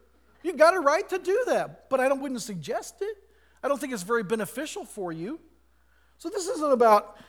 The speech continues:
having some kind of right to, to treat people a certain way or to say things. Listen, engage your mind and your relationship detector before saying something foolish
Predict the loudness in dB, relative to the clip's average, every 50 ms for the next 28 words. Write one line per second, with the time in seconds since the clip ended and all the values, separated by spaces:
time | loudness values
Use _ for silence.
0 | -20 _ -2 -2 0 0 0 0 2 2 2 2 2 0 0 0 0 -2 -2 0
1 | 2 2 2 2 0 -4 -6 -6 -6 -6 -6 -8 -10 -10 -10 -10 -10 -12 -12 -10
2 | -10 -10 -10 -12 -10 -10 -10 -10 -8 -8 -8 -8 -8 -8 -10 -8 -6 -6 -4 -6
3 | -6 -8 -12 -20 -20 -10 _ -4 -4 -2 -2 -2 -2 -4 -6 -8 -10 -10 -8 -8
4 | -10 -10 -12 -16 -16 -18 _ _ _ _ _ _ _ _ _ _ _ _ _ _
5 | _ _ _ _ _ _ _ _ _ _ _ _ _ _ _ -4 -4 -4 -4 -4
6 | -6 -2 -2 -2 -4 -2 -4 -4 -2 0 0 2 2 2 2 2 2 2 0 0
7 | -2 -2 -4 -4 -6 -10 -12 -20 -20 _ _ _ _ -4 -4 0 0 0 0 0
8 | 4 4 4 4 4 2 -2 -4 -2 -2 -4 -4 -4 -8 -8 -6 -4 -4 -4 -4
9 | -4 -8 -8 -8 -8 -8 -6 -6 -6 -4 -4 -4 -4 -2 -2 -2 -4 -2 -2 -4
10 | -4 -4 -4 -8 -8 -8 -8 -8 -6 -6 -4 -6 -8 -10 -12 -12 -12 -12 -12 -12
11 | -12 -16